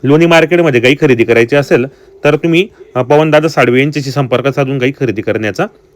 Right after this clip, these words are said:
प्रयत्न करा. पाहू शकता, समोर पाहू शकता मित्रांनो, या ठिकाणी कस्टमर आलेले आहेत, ते तुम्हाला व्हिडिओ वगैरे आपण व्हिडिओमध्ये दाखवतोय.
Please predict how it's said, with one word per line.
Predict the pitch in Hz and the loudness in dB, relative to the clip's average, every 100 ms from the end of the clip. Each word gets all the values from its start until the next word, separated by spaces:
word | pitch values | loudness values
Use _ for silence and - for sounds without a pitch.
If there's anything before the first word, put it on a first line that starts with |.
| _ - | _ 0
प्रयत्न | 165 143 127 | 2 2 0
करा. | 113 92 | -2 -4
पाहू | - - - 170 | -6 -14 0 2
शकता, | 180 175 135 | 2 -2 -2
समोर | 147 127 123 | -2 0 0
पाहू | 143 156 | 0 0
शकता | 151 117 | -2 -6
मित्रांनो, | 107 120 123 | -6 -4 -4
या | 131 | -4
ठिकाणी | 135 110 123 | -4 -6 -8
कस्टमर | - 131 113 131 127 | -6 -6 -4 -4 -2
आलेले | 123 135 | -2 -2
आहेत, | 120 | -6
ते | 123 | -6
तुम्हाला | 135 135 110 | -6 -2 -2
व्हिडिओ | 104 98 | -2 -2
वगैरे | 104 104 | -2 -2
आपण | 107 123 | -2 -4
व्हिडिओमध्ये | 120 113 104 95 | -4 -2 -2 -2
दाखवतोय. | 127 127 147 | 0 0 -2